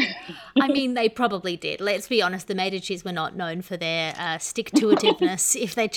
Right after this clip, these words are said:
Speaker 2: if they got a, a bit emotional, I imagine, like, a significant proportion of the job of the artists being supported by the Medicis was arse licking. Like, I'm pretty sure they had to be
Speaker 1: Yes.
Speaker 2: like,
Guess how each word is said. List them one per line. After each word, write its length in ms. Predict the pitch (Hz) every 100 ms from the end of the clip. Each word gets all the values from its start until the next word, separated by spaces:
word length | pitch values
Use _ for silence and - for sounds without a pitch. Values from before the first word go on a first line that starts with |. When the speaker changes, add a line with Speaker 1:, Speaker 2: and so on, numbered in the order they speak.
| 160 240
Speaker 2:
if 160 | 226
they 100 | 226
got 160 | 208 208
a, 160 | 202 202
a 100 | 233
bit 180 | 233 226
emotional, 480 | 202 196 202 196 175
I 100 | 196
imagine, 380 | 202 214 202 185
like, 240 | 170 -
a 60 | -
significant 580 | - 185 185 180 180
proportion 440 | 180 175 165 165 185
of 100 | 180
the 80 | 185
job 260 | - 180
of 140 | 185 180
the 120 | 165
artists 420 | 170 175 170 -
being 220 | - 170
supported 420 | 180 180 185 185 180
by 120 | 170
the 100 | 175
Medicis 580 | 170 175 170 185 170 165
was 160 | 165
arse 280 | 165 175 175
licking. 320 | - - - - - - -
Like, 180 | 185 180
I'm 180 | 180 180
pretty 240 | 208 175
sure 160 | - 180
they 80 | 175
had 100 | 190
to 40 |
be 60 | 175
Speaker 1:
Yes. 80 |
Speaker 2:
like, 140 | 175